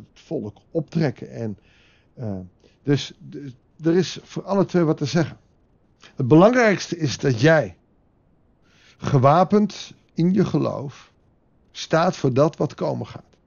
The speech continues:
En ik noem het dan maar eens gewoon. Ehm, en daar kun je allemaal van mening over verschillen. Laten we daar duidelijk in zijn. Maar er is een dreiging van een great reset.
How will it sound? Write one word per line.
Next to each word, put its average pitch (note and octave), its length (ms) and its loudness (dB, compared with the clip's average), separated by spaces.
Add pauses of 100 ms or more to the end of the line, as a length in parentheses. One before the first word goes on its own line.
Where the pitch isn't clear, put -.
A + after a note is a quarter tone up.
(720)
En D#3+ 140 0
ik A#2+ 140 2
noem B2 160 2
het D#3+ 100 2
dan F3 120 0
maar E3 200 2
eens D#3 120 -2
gewoon. D#3+ 440 -2 (520)
Ehm, A2 540 -2 (280)
en C3+ 120 -6
daar C3+ 140 2
kun F#3 200 6
je E3 160 4
allemaal A#3+ 560 6
van E3+ 180 2
mening F#3+ 260 2
over D3 300 0
verschillen. C#3 560 0
Laten C3 240 -4
we D#3 60 -4
daar D3+ 240 0
duidelijk C3+ 320 2
in A2+ 60 -12
zijn. - 260 -20 (540)
Maar C3+ 440 0 (120)
er B2+ 160 -6
is D3 200 -2
een C#3 120 0
dreiging B2 460 -6
van C3 160 -8
een G#2+ 340 -6 (360)
great B2+ 420 2 (100)
reset. - 540 -4